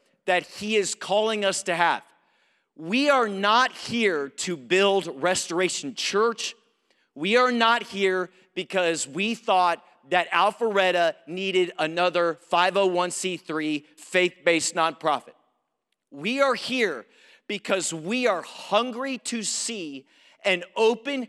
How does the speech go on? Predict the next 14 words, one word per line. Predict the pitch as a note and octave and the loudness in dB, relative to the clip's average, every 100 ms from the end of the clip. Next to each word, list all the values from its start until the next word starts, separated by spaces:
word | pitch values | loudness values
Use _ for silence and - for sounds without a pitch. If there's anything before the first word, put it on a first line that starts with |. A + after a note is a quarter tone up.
| _ | _
heaven | - B3+ F#3+ D#3 C#3+ - _ - | -2 0 0 -4 -10 -16 _ 0
over | G3 E3+ F#3 | 0 2 0
North | F#3+ G3 | 2 2
Atlanta. | F#3 E3+ F3 D#3+ A#2 - _ - - | 0 0 0 0 -4 -8 _ -12 0
That's | G#3+ A#3 - | 2 2 2
why | A3+ A#3+ | 2 4
we're | A3+ | 2
here. | G#3 A#3 F3+ G2 _ _ _ _ _ - | 0 -2 -4 -4 _ _ _ _ _ -2
And | G#3 G#3 | -2 0
because | G#3+ G#3+ A3+ G3 | -2 2 2 2
there | G#3 G#3 | 2 4
are | F#3+ F#3 | 4 0
countless | - G3 A#3+ C#4 C4+ - | -2 2 2 2 0 0
people | - C4+ A#3 E3 C3+ | 0 0 0 0 -2